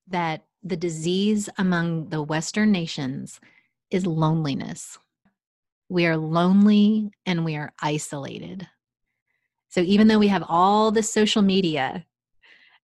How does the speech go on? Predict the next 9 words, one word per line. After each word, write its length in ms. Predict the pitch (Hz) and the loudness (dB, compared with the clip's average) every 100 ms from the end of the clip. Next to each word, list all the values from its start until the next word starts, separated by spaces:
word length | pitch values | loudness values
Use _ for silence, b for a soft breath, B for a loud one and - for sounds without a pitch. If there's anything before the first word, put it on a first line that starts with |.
| _ | _
and 160 | 185 180 - | -4 -2 2
all 340 | 185 202 220 | 4 4 4
of 100 | 220 | 2
these 220 | 226 214 | 0 0
ways 220 | 202 196 196 | 0 0 -2
to 100 | 208 | -6
connect, 580 | 190 175 170 160 - - _ _ _ _ _ _ _ | -4 -4 -4 -8 -16 -20 _ _ _ _ _ _ _
our 120 | - 175 | -4 -4
heart's 600 | - 190 180 - - | -2 -2 -2 -6 -18